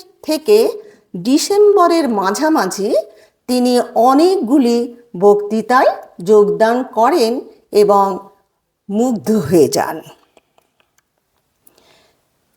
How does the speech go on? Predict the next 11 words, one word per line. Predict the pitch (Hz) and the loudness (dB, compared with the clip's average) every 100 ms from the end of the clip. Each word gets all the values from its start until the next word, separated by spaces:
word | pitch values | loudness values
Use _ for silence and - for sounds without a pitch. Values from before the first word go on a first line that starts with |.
| _ | _
তিনি | 277 381 320 294 571 | 4 4 4 2 -4
স্বামীজিকে | - 269 247 370 440 277 226 247 - - - | -6 -4 0 2 2 0 2 0 -2 -6 0
তার | 214 202 208 - - _ _ _ _ _ _ _ _ _ _ _ - | 2 4 2 -2 -12 _ _ _ _ _ _ _ _ _ _ _ 0
পরিকল্পনার | 294 349 349 403 403 403 403 370 359 370 415 - _ - | 4 4 4 4 2 2 0 2 2 0 -4 -12 _ -2
কি | 311 269 285 | 0 2 -2
সেটা | - - 285 269 294 | -4 -6 -4 0 0
জানার | 220 214 214 247 240 | 2 2 2 0 -2
জন্য | 214 302 330 | -2 2 2
একটা | 508 381 - 233 233 - | 2 -4 -2 -2 -2 -2
চিঠি | 285 294 277 | -2 0 0
লেখেন। | 196 151 - 139 | 0 -2 -6 -10